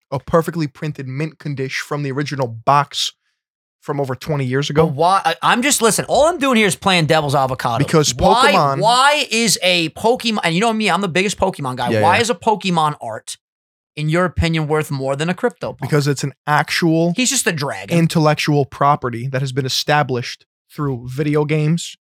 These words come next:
Speaker 1: stories,
Speaker 2: Well,
Speaker 1: movies.
Speaker 2: well.
Speaker 1: Nobody's making CryptoPunk
Speaker 2: One could
Speaker 1: movies.
Speaker 2: argue that the CryptoPunk was one of the first N F T projects before anybody knew what the fuck an N F T was, and there in itself, there is a, a, a legendary aspect
Speaker 1: You know what
Speaker 2: to
Speaker 1: I'm gonna
Speaker 2: it.
Speaker 1: do, Vin?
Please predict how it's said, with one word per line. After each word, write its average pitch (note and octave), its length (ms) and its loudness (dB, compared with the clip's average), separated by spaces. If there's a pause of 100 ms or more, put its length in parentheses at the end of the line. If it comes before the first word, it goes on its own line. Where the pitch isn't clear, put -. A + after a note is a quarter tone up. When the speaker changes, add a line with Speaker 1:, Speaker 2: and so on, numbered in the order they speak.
(160)
Speaker 1:
stories, D3 800 -2
Speaker 2:
Well, A2+ 240 -4
Speaker 1:
movies. D3 680 0
Speaker 2:
well. G2+ 260 -8 (240)
Speaker 1:
Nobody's D3+ 400 0
making D#3 280 0
CryptoPunk C3 480 -2
Speaker 2:
One D#3+ 180 0
could G3 140 2
Speaker 1:
movies. F3+ 120 2
Speaker 2:
argue E3 260 2
that D#3 140 2
the D#3+ 60 -2
CryptoPunk E3 640 0
was C3+ 140 -4
one C#3+ 120 -2
of D3 60 -4
the D3 60 -2
first D3+ 380 -2
N C#3+ 120 -4
F D#3 140 -4
T E3 180 -2
projects C#3 460 -2
before C#3+ 260 -8
anybody D3 340 -2
knew C#3+ 140 -2
what D3+ 120 -6
the B2+ 60 -16
fuck - 300 -2
an C3 60 -4
N C3+ 100 -4
F C#3 140 -6
T D#3 160 -4
was, B2+ 380 -6
and B2+ 180 -4
there B2+ 460 -4 (220)
in C#3 100 -8
itself, E3+ 500 0
there C3+ 180 -4
is C#3 260 -6
a, B2 280 -8 (1080)
a, D#3 180 -4 (120)
a D3+ 80 -2
legendary D3+ 720 -2
aspect C3 400 -6
Speaker 1:
You B2+ 60 0
know D3+ 60 4
what E3 40 6
Speaker 2:
to E3 40 6
Speaker 1:
I'm D3+ 60 4
gonna D3 80 2
Speaker 2:
it. C3+ 40 -6
Speaker 1:
do, C#3+ 100 2
Vin? C#3 180 -2